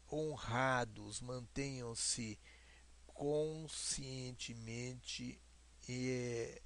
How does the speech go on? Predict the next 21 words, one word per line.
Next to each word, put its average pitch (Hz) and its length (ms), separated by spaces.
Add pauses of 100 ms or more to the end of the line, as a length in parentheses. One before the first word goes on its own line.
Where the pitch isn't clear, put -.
centrados, 113 1400 (580)
né? 117 240 (540)
Eh, 117 320
cultivem, 143 920
então, 131 560 (880)
eh, 107 760 (640)
mantenham 131 540
os 131 100
próprios 127 480
valores 135 960 (160)
e 117 120
sejam 139 720
claros 127 760
a 127 60
respeito 117 640
das 117 220
coisas 131 440
para 120 220
as 120 80
quais 123 320
estão 123 280